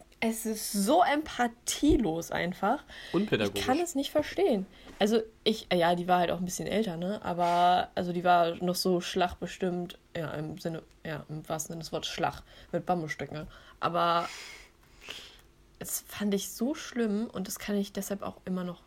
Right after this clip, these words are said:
Speaker 1: nicht ab. Kann auch sein, dass ich da irgendwie so dadurch getriggert werde. Ich weiß es nicht, aber das mag ich einfach überhaupt nicht,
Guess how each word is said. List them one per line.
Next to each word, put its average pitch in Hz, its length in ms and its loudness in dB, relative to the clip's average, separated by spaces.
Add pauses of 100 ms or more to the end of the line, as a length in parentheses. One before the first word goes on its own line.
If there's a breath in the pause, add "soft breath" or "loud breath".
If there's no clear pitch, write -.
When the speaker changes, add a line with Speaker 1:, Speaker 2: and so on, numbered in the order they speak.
(140)
Speaker 1:
nicht 175 240 -10
ab. - 200 -10 (340 loud breath)
Kann 226 160 2
auch 214 100 4
sein, 208 200 2
dass 190 260 -2
ich 202 160 -6
da 180 180 0
irgendwie 180 240 -2
so 175 420 -2 (160)
dadurch 175 340 -4 (140)
getriggert 190 440 -2
werde. 180 120 -2
Ich - 120 -8
weiß 196 160 4
es 180 100 -6
nicht, 170 260 -4
aber 175 380 2 (960 loud breath)
das 190 180 -4
mag 165 200 0
ich 165 120 -8
einfach 160 260 -8
überhaupt 160 440 -10
nicht, 156 240 -12